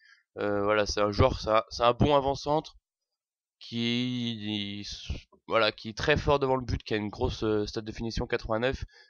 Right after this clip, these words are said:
mais ses, ses mauvais points, on va dire que c'est, des fois, il est un peu lent. Malgré son bon physique, il se fait prendre la balle assez souvent, facilement.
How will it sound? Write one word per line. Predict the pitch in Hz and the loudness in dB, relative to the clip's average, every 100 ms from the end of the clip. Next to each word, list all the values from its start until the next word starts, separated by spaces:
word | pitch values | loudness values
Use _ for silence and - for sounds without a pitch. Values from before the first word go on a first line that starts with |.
| _ | _
mais | 104 107 | -6 -4
ses, | 117 113 | -4 -4
ses | - 87 123 | -8 -6 -2
mauvais | 139 143 143 | 0 0 0
points, | 147 151 | 2 4
on | 147 | 4
va | 127 | 2
dire | 123 | 2
que | 131 | -4
c'est, | - 117 | -4 -6
des | 113 - | -4 -6
fois, | - 117 | -2 0
il | |
est | 104 | 2
un | 107 | 2
peu | - 117 | 4 6
lent. | 120 135 135 _ _ - - _ _ _ _ - | 6 2 0 _ _ -20 -20 _ _ _ _ -4
Malgré | 117 127 135 139 | 0 2 2 0
son | - 143 143 135 | 0 0 0 0
bon | 135 | 0
physique, | 143 135 135 147 - | 0 -2 -4 -10 -8
il | |
se | - | -4
fait | - | 0
prendre | - 117 | 2 4
la | 117 | 4
balle | 123 131 | 4 2
assez | 127 | 0
souvent, | 120 131 123 131 131 | -4 -4 0 2 4
facilement. | 123 123 - 110 113 135 | 4 4 0 -2 0 0